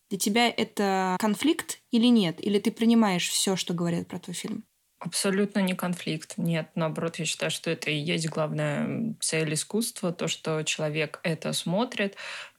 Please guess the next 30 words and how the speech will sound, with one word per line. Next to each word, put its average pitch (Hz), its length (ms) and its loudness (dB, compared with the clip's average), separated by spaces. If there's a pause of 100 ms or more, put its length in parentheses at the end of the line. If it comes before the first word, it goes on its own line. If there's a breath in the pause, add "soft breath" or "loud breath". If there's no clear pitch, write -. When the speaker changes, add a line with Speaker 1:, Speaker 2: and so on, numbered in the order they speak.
(120)
Speaker 2:
пропускает 175 640 0
через - 300 -4
себя 170 500 0
и 165 360 0
делает 160 440 0
сам 156 280 0
для 151 120 -4
себя 170 360 0
какие-то 170 560 -4
выводы. 160 540 -2 (480 loud breath)
Это 165 380 0
уже 170 200 0
действительно 175 560 -2
становится 170 640 -2
не 160 140 0
творение 156 680 -4
автора, 180 460 -2
это, 151 340 -6
ну, 160 160 0
ты 156 160 -2
выпускаешь 170 640 -2
это 196 160 0
в 240 60 0
мир. 196 280 2 (280)
И 185 100 2
наоборот, 180 420 2
это 170 160 0
так 175 240 -6
круто, 175 800 2
когда 170 640 0